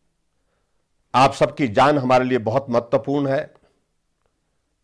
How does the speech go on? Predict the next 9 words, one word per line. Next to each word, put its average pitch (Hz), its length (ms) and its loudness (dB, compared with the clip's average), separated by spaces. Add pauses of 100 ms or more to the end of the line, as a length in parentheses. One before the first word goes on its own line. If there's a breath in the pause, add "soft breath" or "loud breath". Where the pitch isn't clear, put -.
(300)
हमने 143 240 0
आज 135 180 4
निर्णय 123 480 -2
किया 127 280 -2
है 90 240 -8 (1200)
कि 127 80 -2
आज 151 220 4
शाम 143 400 -2
को 156 220 -8